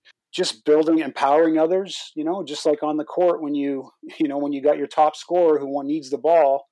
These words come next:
you know, you gotta get that player the ball at the right time. You gotta make them feel good and get in a zone and get in a rhythm, in, in a rhythm. And, and it's the same in life, right? Like, just listening to people and talking at the right times and being a good friend and just so many things, just teamwork, you know, all these sort of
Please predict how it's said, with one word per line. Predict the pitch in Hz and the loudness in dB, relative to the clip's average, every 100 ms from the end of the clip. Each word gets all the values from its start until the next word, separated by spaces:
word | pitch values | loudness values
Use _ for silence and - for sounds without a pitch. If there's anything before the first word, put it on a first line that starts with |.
| _ _ | _ _
you | 139 | -10
know, | 135 139 156 | -8 -8 -10
you | 131 | -4
gotta | 143 139 | 0 0
get | 131 135 | 0 -2
that | 143 135 | -2 -4
player | - 135 | -4 -6
the | 127 | -6
ball | 113 143 175 | 0 2 2
at | 165 | -2
the | |
right | 127 131 | -6 -6
time. | - 170 151 | -6 -6 -4
You | |
gotta | 135 131 | -4 -4
make | 131 131 | -6 -10
them | 135 120 | -14 -16
feel | - 127 | -10 -8
good | 143 175 | 0 0
and | 151 131 | 0 -4
get | 131 | -6
in | 131 | -6
a | |
zone | 117 135 160 151 | -4 -2 0 -2
and | 120 | -4
get | 131 | -6
in | 123 | -6
a | |
rhythm, | 120 156 175 139 | -6 -6 -4 -8
in, | 139 131 - | -12 -20 -20
in | 123 | -16
a | |
rhythm. | 123 143 147 131 | -4 -2 -2 -4
And, | 120 120 - - - _ - | -8 -12 -20 -20 -20 _ -10
and | 135 | -8
it's | - | -8
the | 139 | -8
same | - 165 165 | -2 0 2
in | |
life, | 156 185 233 - | 2 2 0 -2
right? | 135 190 - - | -2 0 -2 -6
Like, | 135 123 | -6 -4
just | 147 - | -6 -4
listening | 131 156 - 151 | -2 -2 0 -2
to | 143 | -2
people | 151 151 151 147 | -4 -2 2 2
and | 127 110 - | 0 -8 -16
talking | - 147 147 156 | 0 0 2 0
at | 147 | 0
the | 151 | 2
right | 143 147 | 2 0
times | - 147 147 147 139 | -4 -4 -4 -4 -6
and | 123 113 | -10 -10
being | 135 | -10
a | 127 | -6
good | 139 131 | -6 -8
friend | - 143 143 143 127 | -10 -8 -6 -8 -10
and | 110 110 _ - | -12 -18 _ -16
just | 180 - | -14 -6
so | 190 185 | -4 -2
many | 156 120 | -2 -4
things, | - 131 127 120 | -12 -14 -12 -16
just | 110 147 - - _ _ | -12 -12 -12 -18 _ _
teamwork, | - 170 156 131 120 - | -8 -4 -4 -4 -6 -6
you | |
know, | 139 139 | -4 0
all | 147 151 | 2 0
these | 143 113 | -2 -6
sort | - 139 | -6 -4
of | 123 - | -4 -8